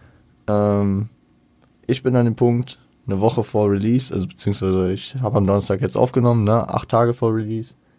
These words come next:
Ich bin sehr hyped auf das Album. Ich bin, äh, hyped auf unseren, auf unseren, äh, verbliebenen Weg bis dahin und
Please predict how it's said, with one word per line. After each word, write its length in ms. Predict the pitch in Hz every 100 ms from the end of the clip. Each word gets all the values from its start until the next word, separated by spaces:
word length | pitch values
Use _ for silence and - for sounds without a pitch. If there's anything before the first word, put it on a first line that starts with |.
| _ _ _
Ich 80 | -
bin 140 | 117
sehr 200 | 113 110
hyped 220 | 117 123 123
auf 100 | -
das 180 | 110
Album. 420 | 104 110 110 110 113 _ _ _ _
Ich 140 | - -
bin, 500 | 107 101 95 82 -
äh, 300 | - 90 98
hyped 380 | 107 117 - -
auf 300 | 95 101 -
unseren, 600 | 101 107 101 101 101 101 - _ _ _
auf 80 | -
unseren, 500 | 110 110 107 107 104
äh, 420 | 85 101 104 104
verbliebenen 600 | 101 - 104 110 113 104
Weg 240 | 104 113 -
bis 160 | 135
dahin 420 | - 101 101 101 101
und 680 | - 92 95 95 92 -